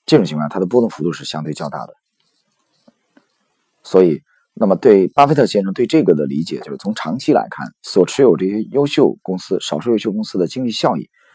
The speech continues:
啊，它定，一定会补偿短期的这种价格波动。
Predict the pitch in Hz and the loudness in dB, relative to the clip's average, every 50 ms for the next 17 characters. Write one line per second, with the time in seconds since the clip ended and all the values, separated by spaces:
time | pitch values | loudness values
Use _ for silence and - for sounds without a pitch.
0 | _ _ _ _ - - - - 120 - - _ 131 131 110 95 - 123 147 175 | _ _ _ _ -16 -12 -8 -6 -6 -6 -6 _ -4 -2 -2 -2 -2 0 0 0
1 | 151 127 123 92 - - 64 65 - - 64 67 - - _ _ _ _ _ _ | 2 2 0 0 -2 -4 -8 -10 -8 -8 -8 -10 -10 -12 _ _ _ _ _ _
2 | _ _ _ _ - 87 76 73 - - - 151 131 95 82 73 69 64 - - | _ _ _ _ 0 0 2 0 -2 -2 4 4 6 6 4 2 -2 -8 -12 -12
3 | 64 62 - - - 67 64 - - | -12 -12 -12 -14 -12 -12 -12 -12 -14